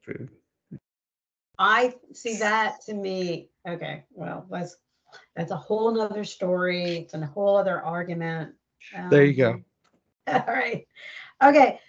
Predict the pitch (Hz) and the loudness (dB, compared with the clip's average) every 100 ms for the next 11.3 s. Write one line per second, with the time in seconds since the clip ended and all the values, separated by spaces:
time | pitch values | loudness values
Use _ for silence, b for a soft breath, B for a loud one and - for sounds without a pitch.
0 | B - - 285 285 277 269 269 - 247 | B -2 4 8 8 8 6 2 -2 -2
1 | 240 233 190 214 247 269 247 220 208 202 | 0 -2 -6 -4 -4 -4 -14 -12 -10 -8
2 | 214 214 220 208 202 208 214 190 185 190 | -8 -10 -8 -4 -4 -6 -12 -12 -12 -14
3 | _ _ _ _ - 226 233 233 233 - | _ _ _ _ -4 0 2 0 -4 -12
4 | _ 220 233 254 269 - 240 233 226 208 | _ -4 -2 0 -2 -8 -10 -8 -8 -6
5 | 208 208 - 226 233 _ - 226 214 196 | -6 -8 -10 -12 -14 _ -16 -8 -6 -4
6 | 190 196 196 _ _ _ - 185 185 185 | -4 -6 -10 _ _ _ -12 -8 -6 -4
7 | 196 196 233 277 359 - - - _ _ | -4 -4 -2 -2 -4 -12 -18 -20 _ _
8 | _ _ _ _ - 196 196 190 196 190 | _ _ _ _ -10 -6 -4 -4 -6 -6
9 | 185 196 208 208 214 - - 208 196 190 | -4 -4 -4 -6 -18 -20 -16 -10 -8 -6
10 | 185 185 180 170 - _ _ 180 180 170 | -8 -10 -12 -14 -20 _ _ -12 -10 -8
11 | 165 160 156 | -8 -8 -10